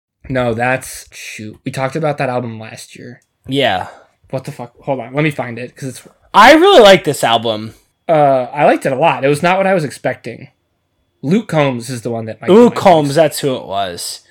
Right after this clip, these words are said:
Speaker 1: Yeah.
Speaker 2: Yeah, I, I, I really like this album. I really like Downtown's Dead. That was a, that's a song that I felt like, it sort of feels like a,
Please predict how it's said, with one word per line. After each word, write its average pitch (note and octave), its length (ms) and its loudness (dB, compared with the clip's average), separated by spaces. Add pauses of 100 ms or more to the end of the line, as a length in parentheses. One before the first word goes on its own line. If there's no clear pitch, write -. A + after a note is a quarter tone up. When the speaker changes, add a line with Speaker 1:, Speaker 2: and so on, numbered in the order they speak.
Speaker 1:
Yeah. G#2 180 -14 (240)
Speaker 2:
Yeah, D3 140 -2
I, F#3 320 2
I, G#3 320 6
I F#3 120 4
really A3+ 120 4
like A#3 220 4
this G3 160 -4
album. C3 180 0
I C#3+ 140 -2
really F#3+ 320 6
like D3 380 2
Downtown's B2 560 -4
Dead. A2+ 500 -6 (220)
That B2+ 160 -2
was D3 200 -2
a, C#3 200 0
that's C#3 280 -6
a F3 60 -6
song D#3 380 -2
that B2+ 100 -4
I A#2+ 240 -6 (100)
felt B2 260 -2
like, A2+ 460 -6 (360)
it G#3 120 2
sort G#3 300 4
of B3+ 60 -4
feels D4 180 0
like B3+ 160 -2
a, F3 160 0